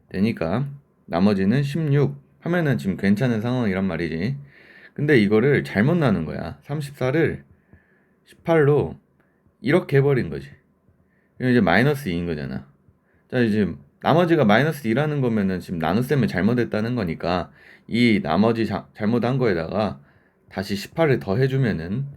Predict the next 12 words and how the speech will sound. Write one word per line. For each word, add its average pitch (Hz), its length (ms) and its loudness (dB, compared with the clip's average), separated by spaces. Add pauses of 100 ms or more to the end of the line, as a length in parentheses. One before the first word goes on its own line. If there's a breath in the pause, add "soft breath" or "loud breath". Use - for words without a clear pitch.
(180)
십육이라는 123 680 -2
값이 - 260 -8
나와. 76 400 -8 (240 soft breath)
그래서 95 220 -2
이제 87 200 -2
본래 110 580 2 (260 loud breath)
값이 110 500 -6 (160)
똑같으니까. 123 760 -6 (380 soft breath)
자, 120 120 -2
지금 143 300 0
우리는 139 340 2
십칠로, 160 880 2